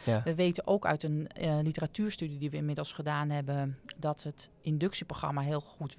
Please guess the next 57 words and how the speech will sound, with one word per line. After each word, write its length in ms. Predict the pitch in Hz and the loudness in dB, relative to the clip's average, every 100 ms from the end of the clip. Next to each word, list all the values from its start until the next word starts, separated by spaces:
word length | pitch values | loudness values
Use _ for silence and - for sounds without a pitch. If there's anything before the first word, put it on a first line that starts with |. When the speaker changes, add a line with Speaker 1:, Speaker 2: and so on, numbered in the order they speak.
| 135 | 2
Speaker 2:
werkt 340 | 151 196 - | 4 4 2
in 100 | 214 | -2
andere 280 | 165 147 143 | 0 0 0
landen 420 | 147 170 139 - | 0 0 -2 -4
om 160 | 156 147 | -4 -4
die 160 | 139 | -4
weglek 400 | 127 160 165 139 135 | 0 2 2 -2 -4
in 100 | 143 | -4
die 160 | 139 151 | -4 -6
eerste 240 | 143 - | -8 -6
jaren 260 | 143 135 131 | -6 -6 -8
voor 140 | 135 | -10
de 60 | 135 | -12
klas 380 | - 196 - - | -8 -8 -8 -2
Speaker 1:
En 160 | 117 | 2
dan 100 | 113 | 4
Speaker 2:
te 60 | 120 | 6
Speaker 1:
heb 80 | 185 | 6
je 40 | |
het 80 | 190 | 6
over, 140 | 180 139 | 6 6
Speaker 2:
reduceren. 260 | 160 185 | 4 4
Speaker 1:
over 120 | 170 131 | 6 6
de 80 | |
eerste 320 | - 151 147 127 | 4 2 4 6
drie 220 | 123 156 | 6 6
jaar 320 | 151 139 185 | 6 4 4
na, 220 | 160 151 | 2 2
eh, 60 | 156 | 4
Speaker 2:
Ja, 60 | 151 | 6
dus 100 | 147 | 4
de 80 | |
Speaker 1:
behalen 380 | 139 135 147 151 | 6 8 8 8
van 60 | 147 | 6
Speaker 2:
eerste 140 | 147 147 | 6 6
Speaker 1:
je 60 | |
Speaker 2:
drie 180 | 147 165 | 6 6
jaar 140 | 147 139 | 6 8
Speaker 1:
diploma, 220 | 156 156 | 10 10
of 60 | |
Speaker 2:
inderdaad, 220 | 160 139 131 | 6 6 4
Speaker 1:
dat 180 | 139 | 4
je 120 | 147 143 | 6 4
Speaker 2:
eh. 80 | 135 | 6
Speaker 1:
werkzaam 400 | 143 139 147 131 | 4 4 2 4
bent, 300 | 135 135 143 | 4 2 2
eh, 400 | 135 131 139 131 | 4 4 4 2
eh, 80 | 135 | 4
bij 160 | 127 | 6
je 60 | 131 | 6
eerste 280 | 143 139 123 | 6 4 6
baan, 260 | 123 139 | 6 6
bij 80 | 143 | 6
wijze 200 | 139 135 | 2 2
van 120 | 131 | 0
spreken? 360 | 135 - 147 151 | 0 0 -2 4
Speaker 2:
Ja, 100 | 185 | 2